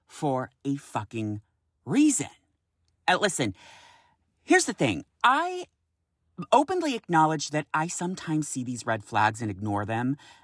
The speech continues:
I openly acknowledge that sometimes I see these red flags and think, "Well,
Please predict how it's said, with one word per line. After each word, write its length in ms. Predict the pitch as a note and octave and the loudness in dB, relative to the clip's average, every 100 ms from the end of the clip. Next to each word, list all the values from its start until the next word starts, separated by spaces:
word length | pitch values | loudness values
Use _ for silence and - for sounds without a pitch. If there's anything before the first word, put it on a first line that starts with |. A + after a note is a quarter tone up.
| _ - | _ 2
I 360 | A3+ D#4 F4 D#4+ | 4 4 2 2
openly 480 | C#4 D#4+ D4 B3 | 2 4 4 4
acknowledge 440 | F#3 D#3 D3+ D3 C3+ | 0 2 4 4 -2
that 80 | B2+ | -6
sometimes 440 | B2+ B2 B2+ A#2+ | -6 -4 -6 -6
I 60 | A2+ | -8
see 180 | - | -8
these 200 | A2+ G#2+ | -10 -6
red 120 | A#2+ A2 | -6 -6
flags 440 | C3 A#2+ B2 - | 0 0 0 -2
and 140 | D3+ C#3+ | -4 0
think, 320 | D#3 D3+ - - - _ - | 2 0 -2 -20 -20 _ 0
"Well, 300 | F#4 F#4+ F#4 | 4 4 0